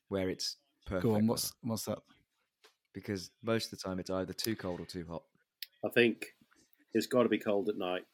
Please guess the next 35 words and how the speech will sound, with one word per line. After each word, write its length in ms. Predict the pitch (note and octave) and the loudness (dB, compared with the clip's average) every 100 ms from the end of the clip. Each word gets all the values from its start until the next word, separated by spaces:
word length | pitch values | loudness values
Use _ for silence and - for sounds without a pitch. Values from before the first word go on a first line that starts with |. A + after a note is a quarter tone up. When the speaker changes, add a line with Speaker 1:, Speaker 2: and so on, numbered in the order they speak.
| _ | _
Speaker 3:
but 80 | G2 | -6
you 100 | F#2+ | -2
wrap 240 | G2+ - F#2 | 0 0 -2
up 220 | - - _ _ _ _ _ _ | -4 -6 _ _ _ _ _ _
and 120 | F#2 | -6
you 80 | F2 | -2
don't 240 | G#2+ G#2 F2 | 2 2 0
want 180 | F2+ | -4
it 120 | F#2+ - | -2 -2
too 240 | G2+ F2+ | -2 0
hot 180 | F2 - | -2 -4
the 60 | E2+ | -8
next 260 | F2 - - | -8 -10 -8
day. 200 | E2 D#2 - | -8 -10 -12
Simple 420 | - G#2 E2+ F2 | -6 -6 -4 -10
as 100 | D2+ | -8
that. 160 | D#2+ D#2+ - _ _ _ - _ F#2+ F2 | -10 -10 -16 _ _ _ -14 _ -10 -6
So 120 | F2 | -6
Speaker 1:
Hmm. 60 | E2 D#2+ | -8 -6
Speaker 3:
you 160 | A#2+ A2 | 0 4
wanna 160 | A2 G#2 | 4 4
be 140 | G2 | 2
more 260 | F#2+ F2+ E2 | 2 0 -2
cold, 380 | F2+ E2+ E2+ E2+ | -4 -4 -4 -6
I 80 | |
think, 300 | D#2 E2 E2 | -8 -10 -10
than 100 | D#2 | -12
hot. 140 | C#2+ D#2 | -10 2
Speaker 2:
I'm 120 | C3+ | 4
gonna 160 | C3+ B2+ | 6 6
grab, 240 | B2+ B2 A#2 | 6 6 6
I'm 240 | C3 C3 | 6 8
gonna 200 | C3+ - | 6 2
grab 240 | B2 A2+ A2+ | 4 4 4
a, 180 | G#2 | 2